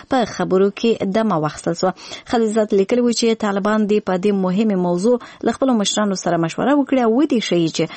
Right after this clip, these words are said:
د سولې لپاره د افغانانو هیلې او غوښتنې ځوابولی سي. د دې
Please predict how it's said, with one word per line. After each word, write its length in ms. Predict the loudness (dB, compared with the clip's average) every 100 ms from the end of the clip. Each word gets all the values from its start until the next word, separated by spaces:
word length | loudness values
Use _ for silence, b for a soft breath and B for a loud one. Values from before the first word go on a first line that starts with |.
| B B
د 120 | -2 2
سولې 220 | 2 2
لپاره 220 | 0 0 0
د 80 |
افغانانو 580 | 0 -2 -4 -2 0 0
هیلې 280 | 0 2 2
او 100 | 0
غوښتنې 440 | -2 -4 -2 -2 -2 -2 -2
ځوابولی 600 | 0 0 -2 -2 -2 -4
سي. 160 | -4 -6 B B B
د 20 | 0
دې 60 | 2